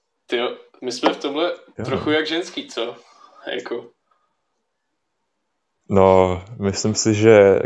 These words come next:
Speaker 2: když my dva se jako takhle potkáme, nebo na tom kolu se potkáme, tak konečně minimálně já to tak mám, tak mám někoho, kdo opravdu si prošel tou podobnou cestou a je na stejný jakoby úrovni.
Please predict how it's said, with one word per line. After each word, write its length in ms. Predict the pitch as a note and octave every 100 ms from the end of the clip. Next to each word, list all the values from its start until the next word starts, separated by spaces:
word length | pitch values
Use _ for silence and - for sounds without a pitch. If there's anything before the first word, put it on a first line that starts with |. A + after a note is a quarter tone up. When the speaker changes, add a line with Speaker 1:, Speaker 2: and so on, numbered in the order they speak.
| G2+ -
Speaker 2:
když 240 | G2 -
my 80 | G2+
dva 140 | G2
se 180 | - A2
jako 240 | G2+ - G2+
takhle 220 | G2+ G#2
potkáme, 500 | F#2+ - F#2 G2 A2
nebo 200 | A#2 F#2
na 60 | F#2+
tom 200 | F#2+ G2
kolu 320 | - F#2 G2 G2
se 200 | - F#2
potkáme, 480 | G2 - F#2+ F#2+ G#2+
tak 200 | F#2+ F#2 - _ _ _ _ _
konečně 460 | - G#2+ G2+ A2 G2+ - G#2
minimálně 440 | A2+ A2+ A2+ A2+
já 60 | G#2
to 100 | A2+
tak 140 | G#2+
mám, 220 | F#2+ A#2
tak 140 | B2 G#2+
mám 120 | G#2
někoho, 320 | G2+ A2+ G#2+
kdo 220 | G#2+ G#2
opravdu 340 | G#2 G#2 A2 G#2+
si 120 | A2
prošel 320 | - G2+ - G#2
tou 280 | A2 G#2+ G2 _
podobnou 340 | - G#2 A2+ A#2+
cestou 520 | A2+ G2+ - B2+ B2
a 180 | G2 G2+
je 100 | G2
na 120 | G2
stejný 280 | G2+ G#2 G#2+
jakoby 380 | G#2 G2+ G#2 G#2+
úrovni. 480 | G2 G2+ F#2+ A2